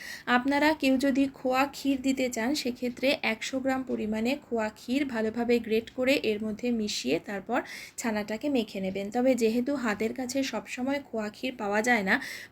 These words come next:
বা সবসময় ইনস্ট্যান্ট বানিয়ে নেওয়াও সম্ভব হয় না, তাই কিন্তু আমি এটা মিল্ক পাউডার দিয়ে বানিয়ে দেখিয়েছি। মিল্ক পাউডারের সাথে ছানাটাকে মিশিয়ে খুব ভালো করে আরও তিন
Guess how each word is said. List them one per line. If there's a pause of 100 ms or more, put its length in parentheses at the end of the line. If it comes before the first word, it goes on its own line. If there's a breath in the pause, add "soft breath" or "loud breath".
(120)
বা (120)
সবসময় (120)
ইনস্ট্যান্ট (120)
বানিয়ে
নেওয়াও (100)
সম্ভব
হয়
না, (120)
তাই
কিন্তু
আমি
এটা (100)
মিল্ক (100)
পাউডার
দিয়ে
বানিয়ে
দেখিয়েছি। (680 loud breath)
মিল্ক
পাউডারের
সাথে
ছানাটাকে (140)
মিশিয়ে (120)
খুব (180)
ভালো
করে (240)
আরও (120)
তিন